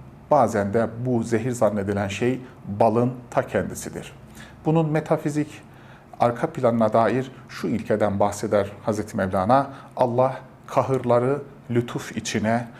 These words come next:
lütufları da kahır içine gizlemiştir.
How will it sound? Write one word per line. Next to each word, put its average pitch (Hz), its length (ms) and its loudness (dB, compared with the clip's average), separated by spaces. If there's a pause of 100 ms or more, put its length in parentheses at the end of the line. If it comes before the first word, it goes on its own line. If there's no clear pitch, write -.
(220)
lütufları 117 560 2
da 117 240 2 (280)
kahır 127 320 0
içine 113 520 0 (320)
gizlemiştir. 101 720 0